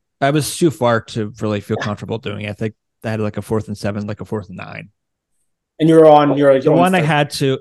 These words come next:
Speaker 1: the one I had to, 'cause I was on, like, like, thirty twenty-nine. The other one I was about, like, halfway. So I probably could have
Speaker 2: Yeah.
Speaker 1: chanced it,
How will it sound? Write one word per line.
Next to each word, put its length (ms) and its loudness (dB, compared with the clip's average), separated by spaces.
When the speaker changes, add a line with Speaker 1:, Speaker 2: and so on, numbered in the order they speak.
Speaker 1:
the 80 -4
one 160 -4
I 60 -2
had 220 -2
to, 100 -6
'cause 160 -8
I 40 -6
was 120 -10
on, 120 -8
like, 240 -8
like, 160 -8
thirty 360 -6
twenty-nine. 760 -12
The 80 0
other 120 2
one 100 2
I 60 2
was 140 -2
about, 220 -4
like, 300 -10
halfway. 680 -8
So 140 0
I 40 2
probably 260 -2
could 200 -4
have 120 -2
Speaker 2:
Yeah. 100 -6
Speaker 1:
chanced 300 -4
it, 240 -2